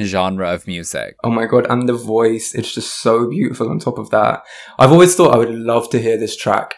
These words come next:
Speaker 2: out and about, and then one day, of course, I heard Ryan Landry play it at Hungama, and I was
Speaker 1: Uh-huh.
Speaker 2: like,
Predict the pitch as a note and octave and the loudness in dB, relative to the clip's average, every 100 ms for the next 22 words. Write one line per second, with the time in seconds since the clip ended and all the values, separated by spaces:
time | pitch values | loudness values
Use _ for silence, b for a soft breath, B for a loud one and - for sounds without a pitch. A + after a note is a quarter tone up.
0 | - A2+ A2+ A2 A2+ A2 G#2+ G#2 - A#2 | -2 0 2 0 0 2 2 0 -2 -4
1 | A#2 A#2 A2+ A2+ A2 A2 A2 - B2+ A#2+ | -4 -4 -4 -2 0 0 -2 -4 -6 -6
2 | - A#2 A2 A2+ - - - A2+ G#2+ G#2+ | -2 -2 -2 -4 -8 -10 -10 -4 -2 2
3 | A2 A2 A2 A2 A2+ G#2+ G#2+ A2 - - | 2 2 -4 -6 -6 -4 -2 -2 -2 -2
4 | A2+ A#2+ A2 A2+ G#2+ A#2+ - C3 C3+ A#2 | -2 2 2 4 0 -2 -4 -4 -4 -6
5 | F2+ - - | -6 -10 -12